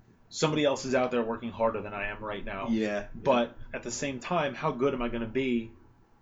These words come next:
Speaker 1: if I'm working on two hours of sleep over the
Speaker 2: <laughs>
Speaker 1: course of a week, like, day after
Speaker 2: Exactly.
Speaker 1: day after day? Like, it, the, the quality of what I'm doing
Speaker 2: By
Speaker 1: is
Speaker 2: day
Speaker 1: gonna
Speaker 2: three, <laughs>
Speaker 1: Yeah,
Speaker 2: you're
Speaker 1: like, it's
Speaker 2: shot,
Speaker 1: gonna
Speaker 2: yeah.
Speaker 1: deteriorate. And I think there's a lot of pressure on people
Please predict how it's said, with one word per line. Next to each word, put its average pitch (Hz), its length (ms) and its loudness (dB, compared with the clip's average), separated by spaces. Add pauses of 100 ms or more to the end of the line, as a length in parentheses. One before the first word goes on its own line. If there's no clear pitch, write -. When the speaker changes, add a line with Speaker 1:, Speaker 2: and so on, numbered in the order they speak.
(160)
Speaker 1:
if - 360 -6 (160)
I'm 120 140 -4
working 127 260 -2
on 110 160 -4
two 143 240 -2
hours 110 260 0
of - 60 -10
sleep 143 440 -2 (460)
over 117 260 4
the 113 60 0
Speaker 2:
<laughs> - 100 -6
Speaker 1:
course 117 200 2
of 107 120 -4
a 101 40 -4
week, 147 480 -2
like, 107 280 -6
day 120 200 4
after 104 120 0
Speaker 2:
Exactly. 117 100 -2 (100)
Speaker 1:
day 113 80 4
after 104 160 -2
day? 139 240 2
Like, 117 200 -2
it, 110 60 -10 (180)
the, 117 120 -4 (140)
the 117 80 -2
quality 131 460 2
of 110 100 -2
what 110 100 0
I'm 160 200 0
doing 110 220 2
Speaker 2:
By 139 100 2
Speaker 1:
is - 60 -2
Speaker 2:
day 143 120 6
Speaker 1:
gonna 135 100 2
Speaker 2:
three, 110 480 0 (140)
<laughs> - 160 -10
Speaker 1:
Yeah, 185 180 12
Speaker 2:
you're 160 280 10
Speaker 1:
like, 135 140 4
it's - 0 -
Speaker 2:
shot, 131 240 4
Speaker 1:
gonna 160 140 2 (120)
Speaker 2:
yeah. 135 80 -6
Speaker 1:
deteriorate. 117 800 4
And 123 360 -2 (1500)
I 123 80 -2
think 156 200 -4
there's 143 140 2
a 135 40 0
lot 127 180 2
of 127 100 -2
pressure 127 380 -2
on 107 140 -6
people 101 400 -6